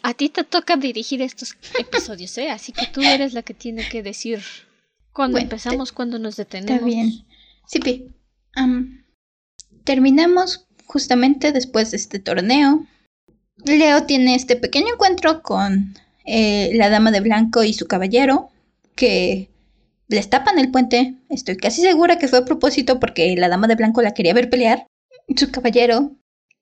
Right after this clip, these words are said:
Speaker 2: ahorita que lo volví a leer, vemos el nombre de su caballero. Su caballero se llama Sir Wolf. Y lo primero que me imaginé fue a Wolf con armadura. <laughs>
Speaker 1: Sí. Eso fue lo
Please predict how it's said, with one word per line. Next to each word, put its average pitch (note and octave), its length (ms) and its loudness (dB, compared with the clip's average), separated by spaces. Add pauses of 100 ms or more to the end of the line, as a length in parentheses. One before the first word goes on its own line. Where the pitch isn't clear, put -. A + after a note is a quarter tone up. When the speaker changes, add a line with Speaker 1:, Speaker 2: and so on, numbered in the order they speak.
(300)
Speaker 2:
ahorita B3 440 2
que C4 100 -2
lo B3 100 0
volví G3 280 2
a G#3+ 60 4
leer, F#3 440 2 (320)
vemos A3+ 340 4
el B3 140 4
nombre G#3+ 220 2
de A3 80 0
su B3 100 -4
caballero. F#3+ 560 -2 (300)
Su C4 120 -4
caballero F#3+ 400 0
se G3+ 120 -6
llama F3+ 240 -2
Sir A#3+ 260 -2
Wolf. A3+ 540 2 (720)
Y C#4 100 2
lo B3+ 140 0
primero B3+ 280 4
que C4+ 120 0
me C4+ 60 6
imaginé A#3+ 380 2
fue - 120 2
a B3+ 40 4
Wolf A#3+ 260 2
con C4+ 180 4
armadura. B3 420 6
<laughs> - 100 -2 (360)
Speaker 1:
Sí. B3+ 480 -4 (800)
Eso E4+ 280 0
fue E4+ 180 2
lo D4+ 160 0